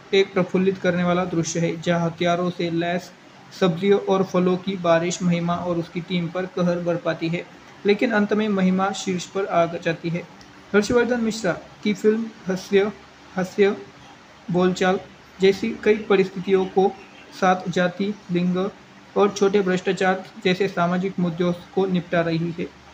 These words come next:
कथल कहानी हल्की फुल्की है और कभी भी भारी या कठोर नहीं लगती, लेकिन फिर भी इसमें एक प्रासंगिक बात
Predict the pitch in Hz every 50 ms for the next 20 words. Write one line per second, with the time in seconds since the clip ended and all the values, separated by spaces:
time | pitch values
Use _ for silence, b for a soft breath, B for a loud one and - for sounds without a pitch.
0 | - - - - 233 226 233 254 247 247 247 - 214 202 220 226 226 233 208 196
1 | 190 185 - 214 208 - - 185 175 - - 170 175 180 - - - 190 185 180
2 | - 190 180 170 190 202 196 - - - - - - - - 175 185 202 214 -
3 | - - - 180 156 175 175 190 208 - - 202 185 185 185 190 180 170 185 180
4 | 185 190 180 175 170 170 165 170 165 165 - - - 185 175 170 170 - 185 196
5 | 190 - 185 170 170 175 185 190 180 - - 180 185 - 196 185 180 - 185 170
6 | 170 - - 180 180 175 196 190 170 165 175 170 175 170 -